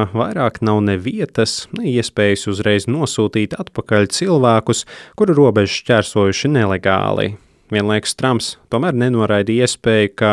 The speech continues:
visiem, kuri likumīgi ieceļojuši Savienotajās Valstīs, viņi varētu tikt uzņemti. Viņuprāt, šādi cilvēki un ģimenes tikai bagātinot sabiedrību un nāciju. Tiesa gan nelielu atkāpi savā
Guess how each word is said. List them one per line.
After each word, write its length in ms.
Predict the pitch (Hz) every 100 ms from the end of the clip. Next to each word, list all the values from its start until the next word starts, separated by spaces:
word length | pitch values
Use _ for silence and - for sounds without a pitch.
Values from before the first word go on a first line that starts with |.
| 101
visiem, 400 | 120 - 110 101
kuri 240 | 120 110 147
likumīgi 420 | 220 135 113 113 113
ieceļojuši 580 | - 110 107 104 - -
Savienotajās 760 | 131 117 110 104 107 104 - 110
Valstīs, 480 | 113 - 110 107 - - - -
viņi 320 | 127 202 165 165 -
varētu 400 | - - 135 -
tikt 320 | 147 - -
uzņemti. 720 | 104 95 101 104 107 - 101 98 - _ -
Viņuprāt, 560 | 107 104 107 104 -
šādi 460 | - - 196 127 -
cilvēki 600 | 143 135 117 107 104 107 104
un 140 | 101
ģimenes 560 | 104 147 180 123 117 - - - -
tikai 240 | 160 117
bagātinot 720 | 104 110 107 104 101 104 101 95
sabiedrību 800 | - 196 135 110 107 104 101 98
un 140 | 98
nāciju. 720 | 95 95 - - 98 98 - _ _ _ _ - - -
Tiesa 240 | 113 110 -
gan 240 | 120 113
nelielu 480 | 123 147 160 120 120
atkāpi 400 | 143 - 120 107
savā 300 | - 120